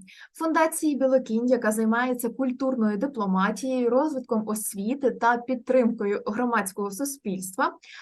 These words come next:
а також української I T-компанії Skylum, яка вже п'ятнадцять років розробляє міжнародні продукти для фотообробки.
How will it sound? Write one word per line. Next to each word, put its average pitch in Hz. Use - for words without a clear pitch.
а 262
також 339
української 277
I 233
T-компанії 269
Skylum, 262
яка 208
вже 196
п'ятнадцять 214
років 196
розробляє 220
міжнародні 226
продукти 214
для 196
фотообробки. 208